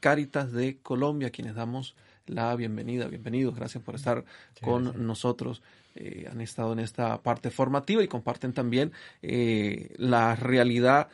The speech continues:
Speaker 1: de Cáritas. Y comenzamos por ello preguntarles sobre esta campaña que ha iniciado, y tal vez es una pregunta inicial para, para que responda cada uno, ¿qué significa ese "yo me comprometo" para Cáritas? Bienvenidos.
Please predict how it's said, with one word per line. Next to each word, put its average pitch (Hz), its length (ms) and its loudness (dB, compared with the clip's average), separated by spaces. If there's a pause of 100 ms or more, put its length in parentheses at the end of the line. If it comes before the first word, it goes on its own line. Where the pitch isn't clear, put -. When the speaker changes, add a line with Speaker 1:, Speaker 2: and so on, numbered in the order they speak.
(160)
Speaker 1:
de 131 180 0
Cáritas. 170 340 4 (200)
Y - 80 -8
comenzamos 180 560 2 (360)
por 156 180 4
ello 180 420 2
preguntarles 151 580 2
sobre 123 240 2
esta 131 160 -2
campaña 127 460 0
que - 100 -2
ha 120 40 2
iniciado, 127 460 4
y 117 60 0
tal 113 160 -4
vez 120 220 -2
es 120 180 -8
una 120 220 -2
pregunta 113 340 -6
inicial 117 380 -2
para, - 240 -4 (200)
para - 380 -2 (480)
que 110 100 -6
responda 117 480 -2
cada 117 260 2
uno, 135 220 0
¿qué 131 120 -4
significa 135 500 -2
ese 139 280 -2
"yo 147 200 2
me 156 160 -4
comprometo" 123 600 -4
para - 200 -8
Cáritas? - 520 -14
Bienvenidos. 117 600 -4